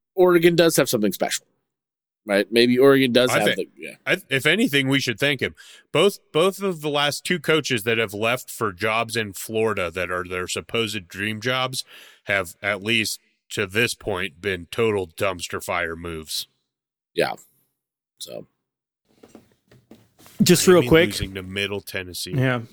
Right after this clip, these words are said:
Speaker 3: just real quick. It's why you guys keep me around. <clears throat> In their history, Kansas State versus Oklahoma,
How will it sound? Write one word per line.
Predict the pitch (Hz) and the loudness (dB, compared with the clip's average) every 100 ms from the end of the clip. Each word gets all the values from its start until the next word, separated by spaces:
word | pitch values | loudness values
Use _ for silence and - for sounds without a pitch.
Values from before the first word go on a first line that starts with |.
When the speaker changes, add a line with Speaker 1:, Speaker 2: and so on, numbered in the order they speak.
| - | -4
Speaker 3:
just | 147 - | -2 2
real | 139 135 | 2 2
quick. | - 131 131 | 2 2 0
It's | - | -2
why | 135 | 2
you | 123 | 2
guys | 120 120 - | 2 0 0
keep | - 135 | 0 0
me | 127 120 | 0 -4
around. | 107 113 123 131 - _ _ - - - - - _ _ _ - _ _ _ | -4 -6 -4 -6 -10 _ _ -20 -20 -20 -20 -20 _ _ _ -20 _ _ _
<clears throat> | - - - - _ _ - _ _ - | 0 2 0 -6 _ _ -20 _ _ 2
In | 143 | 4
their | 135 120 | 4 2
history, | - 175 - - 110 - | 2 2 2 -2 -4 -4
Kansas | - 143 139 131 | 0 2 2 0
State | - 135 131 - _ | 2 4 4 2 _
versus | 135 131 127 | -2 0 2
Oklahoma, | 123 127 117 123 135 135 | 0 0 -2 0 -2 -2